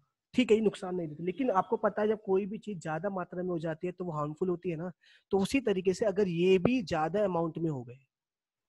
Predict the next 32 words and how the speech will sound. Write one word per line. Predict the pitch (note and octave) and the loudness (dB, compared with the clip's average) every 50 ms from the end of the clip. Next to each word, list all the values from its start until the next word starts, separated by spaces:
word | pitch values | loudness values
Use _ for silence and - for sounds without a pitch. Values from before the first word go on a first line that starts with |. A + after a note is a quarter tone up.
| _ _ | _ _
हमने | - F#3+ G#3 G#3 | -4 0 0 0
ज्यादा | F3 F3 E3+ F3 F3+ A#3+ B3 | 0 0 -2 0 2 2 0
amount | A#3 A3+ G#3+ G#3+ G#3 G#3 | 2 2 0 0 0 0
में | A3+ A3+ F3+ | 0 -2 0
biodegradable | D#3+ D#3+ D#3+ E3+ F#3+ G#3 G3+ D#3+ F3 F3 E3+ F3+ E3+ F3+ F3+ F#3+ F3+ | -2 -2 -2 0 0 -2 0 0 -2 0 0 0 0 0 -2 -2 -4
waste | D#3 E3+ F#3 - - - _ | -4 -4 -6 -8 -10 -14 _
produce | D#3 D3+ D3 E3 E3+ - - | -8 -6 -4 -4 -6 -6 -8
कर | - C#3+ | -12 -12
दिया, | C3 B2+ C3 B2+ B2 - _ _ _ _ _ _ | -12 -12 -12 -14 -14 -16 _ _ _ _ _ _
तो | - G#3 | 2 2
ये | G3 G#3+ A#3+ | 4 4 2
भी | G#3 C4+ C4+ | 4 2 2
हमारे | G#3+ F#3+ F#3+ F#3 F#3+ | 2 2 -2 -2 -2
nature | F3+ E3+ D#3+ - E3 | -4 -4 -6 -8 -10
के | D3+ - | -10 -8
लिए | E3 D#3 | -10 -10
बहुत | C#3+ C3 C3+ C3+ - | -8 -10 -12 -12 -12
खतरा | - C3+ - C#3 C#3 C#3 | -14 -14 -12 -10 -10 -8
है। | C#3+ F3 - _ _ _ - | -10 -12 -14 _ _ _ -4
और | E3 D#3+ | 2 2
ये | F3+ G3+ - - - | 2 2 2 2 6
उस | D#4+ C#4 - | 6 6 6
case | - - A#3+ G3 - A3 | 4 0 0 0 2 2
में | A3+ G#3 | 0 0
क्या | - F#3+ | 0 -2
करेगा | E3+ - E3+ E3+ E3 F3 | -4 -4 -6 -4 -4 -6
बेटा? | E3 D#3+ - - | -6 -6 -8 -8
Pollution। | - - C#3+ C3+ C#3 C3 - D#3 D#3+ F3+ | -10 -6 -6 -6 -4 -4 -4 -2 2 8
Reason, | G#3+ D4 D#4+ A#3+ B3+ C4 D4 D#4 - - - - - _ _ - | 10 10 12 12 12 10 10 8 4 -6 -20 -20 -20 _ _ -8
क्योंकि | C4 A#3 D#4 D#4 | -4 -2 -2 0
माइक्रो | B3+ A3 G#3 G#3 G#3+ - D4 D#4+ | 2 2 2 2 2 2 6 6
ऑर्गेनिजम्स | D4+ C#4+ C#4+ C#4 C#4 C#4 C#4 C4+ A#3+ D#4+ D4+ C#4 | 8 8 8 8 8 8 6 8 6 6 6 6